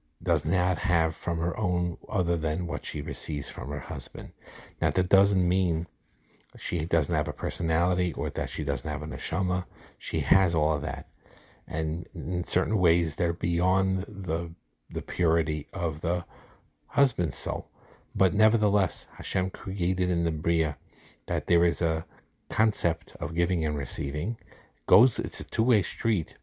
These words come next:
but in general, it's the husband that is that noisein, and a wife needs to learn how to be makabel, to receive in, in, in, in a healthy way. Therefore,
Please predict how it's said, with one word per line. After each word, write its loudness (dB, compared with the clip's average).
but -2
in -4
general, 2
it's -8
the 2
husband 0
that -2
is -4
that -6
noisein, -6
and 0
a -2
wife 2
needs -2
to -6
learn -2
how -8
to -6
be -6
makabel, 0
to -8
receive -4
in, -6
in, -6
in, -8
in -8
a -6
healthy 2
way. -4
Therefore, 2